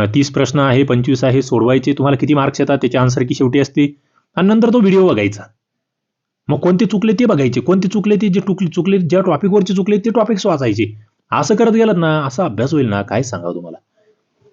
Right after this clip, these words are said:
इक्वेटोरियल प्लेन आणि ऑर्बिटल, अ, ऑर्बिटल प्लेन एकमेकांना कोणत्या कोनात कललेले असतात? बघा, आता हा सुद्धा हटके प्रश्न आहे. किती आ-, आता,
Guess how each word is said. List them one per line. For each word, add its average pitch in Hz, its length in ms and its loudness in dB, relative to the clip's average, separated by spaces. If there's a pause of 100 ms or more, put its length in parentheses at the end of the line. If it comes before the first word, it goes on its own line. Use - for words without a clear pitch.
(240)
इक्वेटोरियल 170 720 2
प्लेन 110 280 -2 (320)
आणि 123 240 -2 (460)
ऑर्बिटल, 151 540 0 (280)
अ, 135 100 -6
ऑर्बिटल 123 800 0 (400)
प्लेन 113 300 0 (560)
एकमेकांना 165 480 0
कोणत्या 151 340 -2
कोनात 139 320 0 (440)
कललेले 120 320 4
असतात? 107 260 -4 (160)
बघा, 120 220 0
आता 131 180 -2
हा 127 240 -2
सुद्धा 113 400 -6
हटके 107 300 -4
प्रश्न 104 380 -6
आहे. - 180 -18 (1400)
किती 180 200 2
आ-, 214 80 2
आता, 110 220 -4